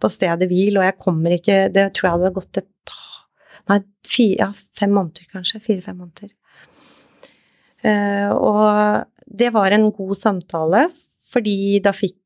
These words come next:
jeg litt påfyll av informasjon om at det her er forventet forløp. Eh, du blir bedre. Eh, du må bare gi det tid. Og da slapper man liksom litt av med det da, og,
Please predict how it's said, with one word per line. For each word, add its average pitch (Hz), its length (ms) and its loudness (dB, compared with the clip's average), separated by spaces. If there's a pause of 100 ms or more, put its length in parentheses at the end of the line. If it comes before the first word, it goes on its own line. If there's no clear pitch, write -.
jeg 190 140 4
litt 202 140 0
påfyll 170 520 -2
av 165 140 0
informasjon 165 560 -2
om 160 120 0
at - 420 -4
det 196 140 0
her 185 240 -2
er 156 140 -2
forventet 175 640 -4
forløp. 208 460 0 (800)
Eh, 208 340 2
du 208 140 0
blir 208 400 0
bedre. 180 460 0 (640)
Eh, 240 160 2
du 220 120 0
må 220 140 4
bare 208 240 2
gi 185 160 -2
det 214 220 -2
tid. 262 400 0 (640)
Og 247 120 0
da 262 100 0 (420)
slapper - 340 -4
man 240 180 2
liksom 254 300 0
litt 226 200 0
av 180 180 0
med 233 140 0
det 247 160 4
da, 294 180 4
og, 233 220 2